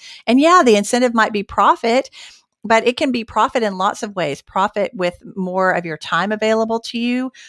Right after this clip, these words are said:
Um, again, obviously more money available to you. It can look at, look a lot of different ways. But the bottom line is we need those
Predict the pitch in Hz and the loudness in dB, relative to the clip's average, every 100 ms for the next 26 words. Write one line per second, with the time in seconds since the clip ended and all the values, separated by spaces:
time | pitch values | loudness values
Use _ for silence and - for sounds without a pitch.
0 | _ - 170 165 160 - 185 180 170 - | _ -10 -8 -8 -10 -10 -2 -2 -2 -8
1 | 233 - 165 165 - 180 165 151 185 214 | -12 -4 -2 -2 -6 -8 -8 -2 0 2
2 | 214 208 208 202 202 196 196 190 - - | 2 2 2 2 -2 -6 -2 0 0 0
3 | 240 294 - 247 - 226 302 _ _ _ | 0 0 -2 -6 -2 -4 -4 _ _ _
4 | _ - - - 202 185 196 202 196 - | _ -20 -20 -4 0 2 2 2 -2 -6
5 | 160 175 196 - - - - - - - | -2 0 0 -2 -8 -18 -18 -20 -20 -2
6 | 196 196 196 208 226 208 196 226 196 170 | 2 2 2 4 4 2 2 2 0 -2
7 | 202 196 202 233 220 202 185 | -4 -4 -2 -4 -2 -2 -4